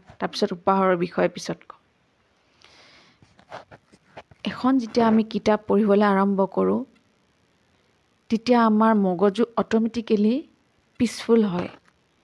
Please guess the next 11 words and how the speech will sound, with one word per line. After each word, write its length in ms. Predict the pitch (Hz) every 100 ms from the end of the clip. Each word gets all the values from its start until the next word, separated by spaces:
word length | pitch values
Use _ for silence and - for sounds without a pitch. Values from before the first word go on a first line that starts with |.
| _ _ _ - -
আজিকালি 480 | 214 202 233 226 233
ল'ৰা 280 | 208 190 202
ছোৱালীৰ 340 | - 220 220
মাজত 300 | 214 202 214
দেখিছোঁ, 600 | 196 190 208 190 - 240 - _ _ _ _ _ _ _ -
এই 80 |
পেচেঞ্চ, 680 | 269 - 226 - - 233 233 220
ধৈৰ্য, 760 | - 202 196 180 226 233 220 233 _ _ _ _ _ _ _ _ _ _ _ _ _ -
সেইবোৰ 360 | 262 220 262
নাই 280 | 208 190 196
আজিকালি। 500 | 185 175 180 175